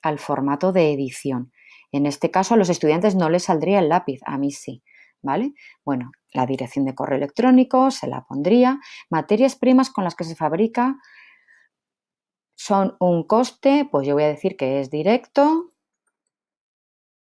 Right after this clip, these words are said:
¿vale? Y voy a decir aquí que es el umbral de rentabilidad. Le voy a dar a enviar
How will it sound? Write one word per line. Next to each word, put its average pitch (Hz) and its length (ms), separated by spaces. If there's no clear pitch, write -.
¿vale? 240 380
Y 254 100
voy 262 140
a 247 60
decir 233 320
aquí 226 300
que 196 120
es 208 120
el 180 120
umbral 165 400
de 175 200
rentabilidad. 135 840
Le 127 60
voy 131 100
a 127 40
dar 127 120
a 131 60
enviar 214 520